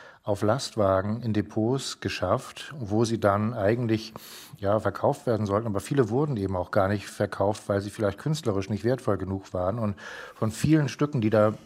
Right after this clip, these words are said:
immer noch überkommen sind, sozusagen, weiß man bis heute nicht, woher die kommen. Das macht es natürlich für die Forschung schwer. Andererseits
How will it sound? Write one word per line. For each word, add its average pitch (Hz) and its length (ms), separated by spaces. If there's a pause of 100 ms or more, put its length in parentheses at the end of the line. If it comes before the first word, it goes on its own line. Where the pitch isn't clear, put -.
(180)
immer 147 280
noch 120 180
überkommen 123 680
sind, 98 240
sozusagen, 104 340
weiß 98 220
man 101 80
bis 92 180
heute 127 260
nicht, 85 200
woher 87 260
die 90 120
kommen. 101 300
Das 104 200
macht 104 180
es 104 100
natürlich 104 360
für 104 100
die 95 80
Forschung 95 460
schwer. 101 420
Andererseits 92 840